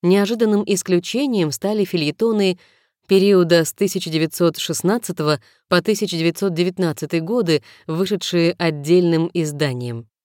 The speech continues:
Кроме того, недавно была переиздана часть фельетонов эмигрантского периода. На страницах дореволюционных и эмигрантских газет оставались сотни ее произведений,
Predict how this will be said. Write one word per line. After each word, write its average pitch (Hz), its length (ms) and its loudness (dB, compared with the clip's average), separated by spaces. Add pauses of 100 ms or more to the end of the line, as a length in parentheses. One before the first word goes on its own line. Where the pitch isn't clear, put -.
(420)
Кроме 180 260 4
того, 160 220 2
недавно 160 560 0 (240)
была 160 360 2
переиздана 151 540 0
часть 143 320 -6
фельетонов 151 720 -2 (280)
эмигрантского 143 760 0
периода. 123 500 -8 (1300)
На 160 140 2
страницах 156 640 -2
дореволюционных 151 960 -2
и 160 120 -2
эмигрантских 147 600 -2
газет 139 420 -2 (380)
оставались 170 600 0
сотни 190 460 0
ее 147 220 0
произведений, 139 800 -2